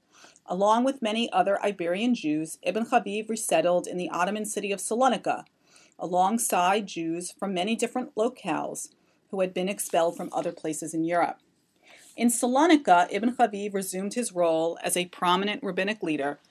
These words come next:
and began his work on the Ein Yaakov. So what is the Ein Yaakov? The Ein Yaakov is an anthology of Aggadic texts drawn exclusively from the Talmud, both the Babylonian and Palestinian Talmudim.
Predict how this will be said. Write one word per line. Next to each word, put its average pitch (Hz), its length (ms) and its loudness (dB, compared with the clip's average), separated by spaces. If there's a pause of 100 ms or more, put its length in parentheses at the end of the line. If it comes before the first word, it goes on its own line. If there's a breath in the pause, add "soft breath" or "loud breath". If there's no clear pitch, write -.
(380 soft breath)
and 160 100 2
began 165 380 2
his 196 240 -8
work 160 280 0
on 160 120 -2
the 160 160 0
Ein 156 140 2
Yaakov. 160 500 0 (1200)
So - 160 0
what 339 160 8
is 440 120 4
the 190 140 -2
Ein 151 120 -2
Yaakov? - 440 -6 (680 soft breath)
The 190 140 -2
Ein 277 120 8
Yaakov 247 440 6
is 214 100 2
an 202 100 0
anthology 214 800 4
of 175 140 0
Aggadic 180 460 4
texts - 640 -6 (300 soft breath)
drawn 202 500 2 (220)
exclusively 269 840 0
from 214 220 -2
the - 60 -4
Talmud, 143 460 -2 (680 soft breath)
both 175 180 -2
the - 60 -8
Babylonian 185 800 2 (920 soft breath)
and 151 100 -6
Palestinian 202 600 0
Talmudim. 180 580 -2